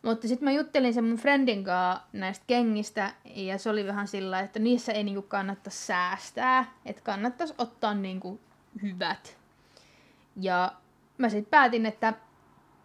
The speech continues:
riskillä, että ei säästetä ja otetaan nää. Kun lumilautakengät laittaa eka kertaa jalkaa, jos ei koskaan laittanut, niin se fiilis on vähän outo. Elikkä ne tuntuu vähän pieneltä.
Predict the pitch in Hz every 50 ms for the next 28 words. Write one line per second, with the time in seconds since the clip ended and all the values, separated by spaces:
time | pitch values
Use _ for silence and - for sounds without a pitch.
0 | _ _ _ _ _ _ _ _ _ 233 226 240 240 - - 220 202 202 202 196
1 | - 208 196 196 190 196 - 220 220 220 220 220 220 220 214 190 202 - 214 202
2 | 208 196 190 196 208 214 208 202 196 - - _ _ _ _ _ _ _ _ _
3 | _ - _ _ _ _ _ _ _ _ _ _ _ _ - - _ _ - 240
4 | 240 247 247 247 - 269 277 285 320 294 285 247 226 220 214 226 214 214 220 214
5 | 214 - - 240 214 214 - 214 208 190 226 233 220 202 - 190 190 - 185 190
6 | 190 190 180 180 196 - 254 254 254 247 220 - 220 190 - - - 185 - -
7 | 190 - - 175 175 180 185 208 247 - - 254 240 247 240 - - - - -
8 | - - - - - _ _ _ _ - 202 196 196 226 226 269 269 262 254 254
9 | 247 233 208 202 196 202 190 185 185 175 180 202 233 262 247 - - _ _ _
10 | _ _ _ _ 220 202 202 196 202 - - 196 190 190 196 202 214 202 196 196
11 | 202 226 226 220 202 214 196 196 196 202 202 202 202 196 196 196 226 208 180 165
12 | 131 143 165 214 233 247 339